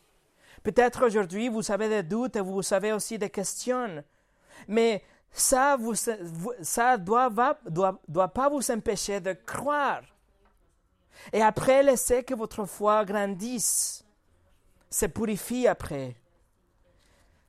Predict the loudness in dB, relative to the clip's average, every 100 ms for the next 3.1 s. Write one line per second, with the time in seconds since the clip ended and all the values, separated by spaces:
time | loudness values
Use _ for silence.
0 | _ -6 0 4 4 4 0 -2 0 2
1 | 2 2 0 -2 -2 -2 -2 -2 0 0
2 | -2 -2 -4 -2 -4 -6 -8 -2 2 2